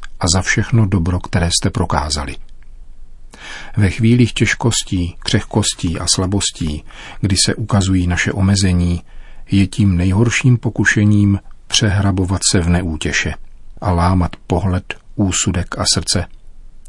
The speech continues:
V oněch chvílích je důležité, ba troufám si říci osudové, nejenom nestratit plnost vděčné památky Pánova vstupu do našeho života,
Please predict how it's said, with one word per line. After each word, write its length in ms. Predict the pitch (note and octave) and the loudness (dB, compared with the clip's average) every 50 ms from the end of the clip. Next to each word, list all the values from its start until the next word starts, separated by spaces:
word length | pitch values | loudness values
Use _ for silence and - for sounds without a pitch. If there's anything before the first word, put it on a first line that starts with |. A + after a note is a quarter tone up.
| - - - - - - - | -18 -18 -16 -16 -16 -14 -14
V 80 | - - - | -10 0 4
oněch 220 | A#2+ B2 B2+ - | 6 6 6 6
chvílích 520 | - - B2+ A#2+ A#2+ A#2+ A#2+ A#2+ A#2 - | 2 0 2 2 4 6 6 4 4 4
je 80 | C3+ A#2 | 4 4
důležité, 840 | G#2 A2 G#2+ A2+ A2 G#2 G#2+ G#2+ G2+ - A#2 A2+ A2+ A2+ A#2+ B2 G2+ - - | 4 4 4 4 4 4 4 2 2 2 2 4 4 4 4 2 2 -2 -2
ba 220 | - F#2 F2 F2+ E2+ | -2 0 0 0 0
troufám 480 | - G2 G2+ F#2+ - - G2+ F#2+ F#2+ | 0 0 2 2 2 2 2 2 2
si 140 | - - F#2+ | 2 0 0
říci 300 | F#2+ F#2+ F#2 - - - | 0 0 0 0 -2 -2
osudové, 720 | - G2+ - - - A#2 F#2+ F#2 E2+ E2+ E2 E2 E2 D#2+ - - - - - - - - - - | -2 -2 -2 0 0 2 2 2 2 2 2 2 0 0 -4 -8 -14 -16 -14 -14 -14 -8 0 2
nejenom 520 | G#2 G#2 A#2 A#2+ A#2 G#2+ G2 E2+ D#2+ D#2 | 4 6 6 6 6 6 4 4 2 2
nestratit 600 | D#2+ E2 - - - - G2 E2+ - - E2+ - | 2 0 0 -2 -2 -2 -2 -2 -2 -4 -6 -4
plnost 500 | - - - G2+ G2 F2 - - - - | -2 0 2 2 2 2 0 -4 -8 -6
vděčné 560 | G#2+ E2+ D#2+ E2+ F2+ E2+ - - G2 F2+ E2+ E2 | -6 -4 -2 -2 -2 -2 0 0 0 0 0 0
památky 600 | - F#2+ F2 F2+ F2+ F2+ F2+ - - - - - - | 0 2 2 4 4 4 2 0 -2 -4 -6 -4 -2
Pánova 440 | - F2 F2 E2+ E2 E2 E2 E2 D#2+ | 0 2 2 2 2 0 0 -2 -2
vstupu 480 | - - - - - F#2 - - F2 | -2 -2 -2 -2 -2 -2 -2 -2 -2
do 120 | E2 E2+ D#2+ | 0 0 0
našeho 400 | E2+ E2 - - F2+ E2+ E2+ E2 | 0 0 -2 -2 -2 -2 -2 -2
života, 460 | D#2+ F2 E2+ E2 F2 - - - | 0 0 0 0 -2 -2 -4 -4